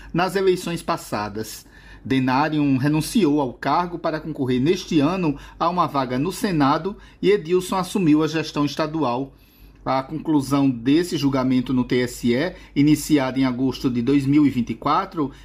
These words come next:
e já suspenso três vezes por pedidos de vista,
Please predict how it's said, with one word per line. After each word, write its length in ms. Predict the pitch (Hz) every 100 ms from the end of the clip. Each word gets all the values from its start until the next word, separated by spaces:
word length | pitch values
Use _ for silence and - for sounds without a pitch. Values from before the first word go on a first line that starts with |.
| -
e 80 | 160
já 180 | 185 190
suspenso 840 | - 180 - 135 131 123 - 123 117
três 340 | 160 202 185 127
vezes 640 | 131 165 190 156 139 - - -
por 180 | - 156
pedidos 520 | 175 156 151 147 135
de 140 | 123 117
vista, 600 | 135 196 - 151 131